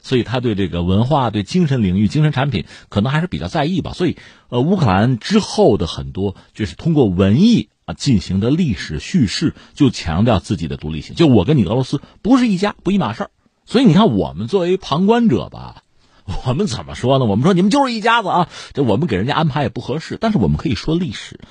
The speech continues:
从历史上讲啊，宏观上说，这三家还真得说是一家人。首先是邻居挨着，对吧？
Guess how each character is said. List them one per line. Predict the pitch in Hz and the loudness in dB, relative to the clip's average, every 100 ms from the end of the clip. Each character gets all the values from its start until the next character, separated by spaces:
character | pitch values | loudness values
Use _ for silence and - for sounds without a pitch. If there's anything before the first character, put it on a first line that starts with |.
| - - - | -20 -20 -2
从 | - 262 | 2 4
历 | 294 247 | 4 2
史 | 98 - - | 0 -6 -2
上 | 113 196 127 | 2 4 4
讲 | - | 0
啊， | - - 67 | -8 -16 -8
宏 | - 135 | 0 4
观 | 175 165 | 4 2
上 | 90 | -2
说， | - 131 - - - _ _ _ _ _ | -2 -4 -4 -20 -20 _ _ _ _ _
这 | - 196 | 2 2
三 | - 127 | 2 2
家 | 127 | 2
还 | 117 131 | 2 0
真 | - - | 4 2
得 | 117 | 2
说 | - 104 | -4 -6
是 | 87 95 | -8 -10
一 | 73 | -12
家 | 80 76 | -12 -12
人。 | 60 - | -14 -8
首 | 120 117 | -2 2
先 | 202 | 2
是 | 175 | 2
邻 | 113 92 139 | 0 4 4
居 | 127 | 2
挨 | - 139 170 | -2 -2 0
着， | 127 | -2
对 | 95 | -2
吧？ | 82 | -6